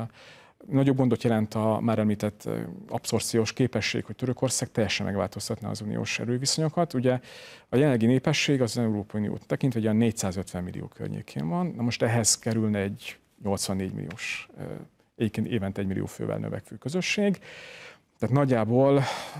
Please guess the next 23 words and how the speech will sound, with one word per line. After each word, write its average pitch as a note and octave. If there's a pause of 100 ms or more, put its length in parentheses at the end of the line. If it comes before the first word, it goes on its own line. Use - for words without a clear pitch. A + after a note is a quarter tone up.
(160)
némi B2+
ráhagyással A#2+
minden A2+
ötödik, G#2
ö, G#2+
uniós, G#2
ö, G#2+ (580)
polgár G2+
az, G2
az -
törökországi F#2+
lenne, F#2
ha -
megtörténik F#2
ez -
a G2+
változás. - (160)
Tehát -
ennek A2 (480)
kultúrán A2
túlmenően A2+
rengeteg G2+
biztonsági, G2